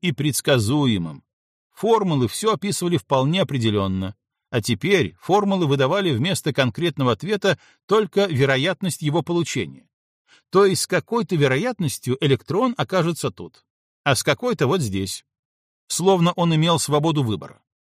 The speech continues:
Это позже привело даже к спекуляциям на тему, а не имеет ли электрон действительно какого-то элементарного сознания.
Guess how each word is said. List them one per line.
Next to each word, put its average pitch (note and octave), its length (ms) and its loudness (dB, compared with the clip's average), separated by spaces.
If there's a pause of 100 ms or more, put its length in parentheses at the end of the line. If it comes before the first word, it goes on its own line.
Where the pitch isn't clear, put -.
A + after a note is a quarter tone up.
(400)
Это F#3+ 300 2
позже C#3 480 0
привело B2+ 400 0
даже D3+ 280 0
к - 60 -6
спекуляциям C3+ 800 0
на A2 120 0
тему, C#3+ 480 0 (180)
а B2+ 120 0
не A#2+ 200 4
имеет G#3+ 420 -2
ли D3+ 160 4
электрон D#3+ 560 -2
действительно C#3+ 720 0
какого-то E3+ 580 0
элементарного D#3+ 760 2
сознания. C#3+ 640 -2